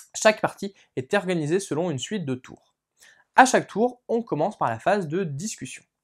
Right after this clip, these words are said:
Lors de cette phase de discussion, on va essayer de parler avec le preneur d'otages pour obtenir différents, euh, bonus, pour apaiser la tension et éventuellement libérer des otages.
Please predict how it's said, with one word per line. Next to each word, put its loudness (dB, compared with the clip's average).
Lors 12
de 6
cette 2
phase 6
de 2
discussion, -6
on -6
va 6
essayer -2
de -4
parler 2
avec -4
le -8
preneur 0
d'otages 0
pour -16
obtenir -6
différents, -4
euh, -12
bonus, -8
pour -14
apaiser 4
la 0
tension -8
et -4
éventuellement -8
libérer -2
des -8
otages. -20